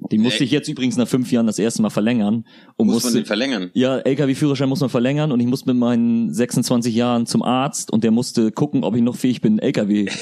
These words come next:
Speaker 2: <laughs>
Speaker 1: zu fahren. Und hat so meinen Ellbogen
Speaker 2: Geil.
Speaker 1: genommen, äh, meinen Arm genommen und meint so, "Ja, drücken Sie den jetzt mal weg." Da hab ich den so weggedrückt. Und meint so, "So, jetzt ziehen Sie den mal ran, Ihren Arm." Und meinte, "Ja, gut, das ist gut." Ich denk so, "Ja, gut."
Speaker 2: <laughs>
Speaker 1: Hat er so eine,
Speaker 2: Was?
Speaker 1: hat er so ein
Speaker 2: Mehr
Speaker 1: Gerät
Speaker 2: nicht?
Speaker 1: genommen, hat an meinem Fuß gehalten.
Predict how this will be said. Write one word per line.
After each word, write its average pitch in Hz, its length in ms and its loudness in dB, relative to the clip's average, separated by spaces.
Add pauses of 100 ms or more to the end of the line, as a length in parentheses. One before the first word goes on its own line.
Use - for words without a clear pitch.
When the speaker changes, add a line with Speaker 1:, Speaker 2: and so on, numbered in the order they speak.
(120)
Speaker 2:
<laughs> - 280 -8
Speaker 1:
zu - 120 0
fahren. 113 340 2 (760)
Und 120 120 2
hat 135 120 -4
so 147 140 2
meinen 127 200 0
Ellbogen 156 380 0
Speaker 2:
Geil. 175 100 2
Speaker 1:
genommen, 185 300 2 (200)
äh, 120 120 2
meinen 120 180 2
Arm 139 220 2
genommen 165 280 2
und 147 80 0
meint 139 160 0
so, 135 140 0
"Ja, 120 140 0
drücken 143 240 0
Sie 135 80 0
den 131 140 2
jetzt 127 160 -2
mal 107 140 0
weg." - 320 -4 (140)
Da 113 80 0
hab 113 40 2
ich 110 60 0
den 120 100 2
so 107 100 0
weggedrückt. 170 560 -2 (140)
Und - 60 -2
meint 117 120 2
so, 113 60 0
"So, 127 180 2
jetzt 131 220 -2
ziehen 160 160 0
Sie 147 80 0
den 147 140 0
mal 139 100 0
ran, 135 180 0
Ihren 110 140 0
Arm." 107 220 -2
Und - 400 -14
meinte, 135 160 0
"Ja, 160 140 2
gut, 110 180 -2
das 127 80 -2
ist - 80 -12
gut." - 340 -2
Ich - 140 -4
denk 151 120 2
so, 147 140 0
"Ja, 120 60 0
gut." 107 340 -2
Speaker 2:
<laughs> - 60 -20 (560)
Speaker 1:
Hat 117 80 0
er 123 80 2
so 123 80 0
eine, 127 240 0
Speaker 2:
Was? 104 100 -8 (140)
Speaker 1:
hat 123 100 2
er 135 60 2
so 127 100 0
ein 135 80 2
Speaker 2:
Mehr 131 120 0
Speaker 1:
Gerät 147 140 2
Speaker 2:
nicht? 165 100 0
Speaker 1:
genommen, 175 400 2
hat 139 120 -2
an 123 100 2
meinem 120 160 2
Fuß 165 240 -2
gehalten. 196 520 2